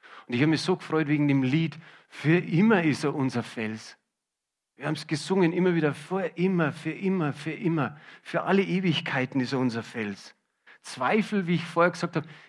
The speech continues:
ist normal. Aber er darf nicht überhand nehmen, dass man ständig am Zweifeln ist. Da kriegt man nichts bei Gott. So steht's im Jakobusbrief, so kurz gesagt. Zweifel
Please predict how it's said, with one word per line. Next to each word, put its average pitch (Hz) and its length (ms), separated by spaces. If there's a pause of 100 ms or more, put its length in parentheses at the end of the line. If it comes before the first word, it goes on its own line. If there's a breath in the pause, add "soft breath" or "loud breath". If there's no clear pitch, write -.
(140 loud breath)
ist 202 260
normal. 165 580 (1000 loud breath)
Aber 147 220
er 156 100
darf 160 300
nicht 156 240
überhand 170 580
nehmen, 117 500 (840)
dass - 180
man 165 120
ständig 214 480
am 135 160
Zweifeln 123 500
ist. 110 300 (1000)
Da 120 140
kriegt 156 360
man 147 160
nichts 180 260
bei 143 160
Gott. - 500
So - 140
steht's 127 320
im 127 100
Jakobusbrief, 120 880 (500)
so - 140
kurz - 420
gesagt. 107 440 (640 soft breath)
Zweifel 185 580